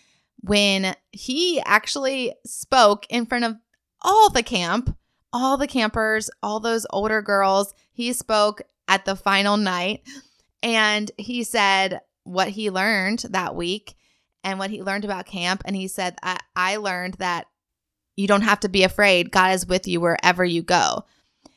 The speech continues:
And he knew that verse from me singing it over him every night, but he knew it and he actually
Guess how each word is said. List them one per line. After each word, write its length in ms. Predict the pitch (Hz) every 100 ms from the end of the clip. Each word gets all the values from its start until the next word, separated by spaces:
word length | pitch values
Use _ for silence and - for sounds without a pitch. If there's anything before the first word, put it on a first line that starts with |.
| _ _ _ _ -
And 360 | 226 226 220 220 -
he 340 | - - 269 262
knew 440 | 226 240 302 330
that 320 | 311 302 220
verse 720 | 208 254 302 233 233 294 - - _ _ _
from 520 | - 240 233 226 220 226 -
me 260 | 226 233
singing 360 | 226 247 233 226
it 140 | 220
over 280 | - 214 226
him 240 | 226 202 196
every 300 | 196 202 190
night, 560 | 208 240 208 220 - - _ _ _ -
but 140 | 240
he 240 | 233 262 247
knew 340 | 220 247 311
it 280 | 214 220 _ _ _ -
and 360 | 247 240 226 220
he 240 | - 254 262
actually 500 | 240 233 - 285 294